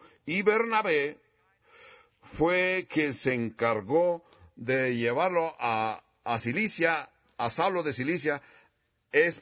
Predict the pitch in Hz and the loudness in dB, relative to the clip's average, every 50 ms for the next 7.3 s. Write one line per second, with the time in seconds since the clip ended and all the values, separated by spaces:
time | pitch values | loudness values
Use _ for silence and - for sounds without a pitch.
0 | - _ _ - 123 131 156 180 175 165 156 143 131 131 123 95 139 156 165 160 | -14 _ _ -2 0 2 2 2 2 2 0 -2 -2 -2 -2 0 0 0 0 -2
1 | 139 - - _ _ _ _ _ _ _ _ _ _ _ - 135 165 190 196 180 | -6 -10 -16 _ _ _ _ _ _ _ _ _ _ _ 0 2 2 2 2 0
2 | 165 165 165 160 - 131 143 143 135 127 123 110 110 107 - 170 185 190 190 190 | 0 0 0 0 0 0 0 0 2 0 -2 -2 -4 0 2 2 2 2 2 -2
3 | 190 170 - - - - - 120 123 147 170 170 - 165 147 143 127 117 135 156 | -6 -10 -12 -18 -18 -6 -4 0 2 2 2 2 0 0 0 0 0 0 -2 -2
4 | 170 139 120 135 127 120 117 - 170 185 180 151 127 113 - 175 196 208 196 185 | -2 -2 -2 -2 -2 -2 -4 -4 -4 -2 -2 -2 -2 -2 -2 -2 -2 -2 0 0
5 | 180 175 165 - - - - 151 147 156 - - 147 135 127 113 113 110 - 139 | 0 0 -2 -6 -12 -8 -2 0 0 0 0 0 -2 -2 0 -2 -4 -2 0 0
6 | 147 143 135 - - - 120 117 113 107 101 107 104 104 104 107 98 - - - | 0 0 -2 -6 -6 -4 -2 -2 -2 -2 -2 -2 -2 -2 -2 -2 -4 -2 0 0
7 | 123 120 110 107 98 | 0 2 0 -2 -6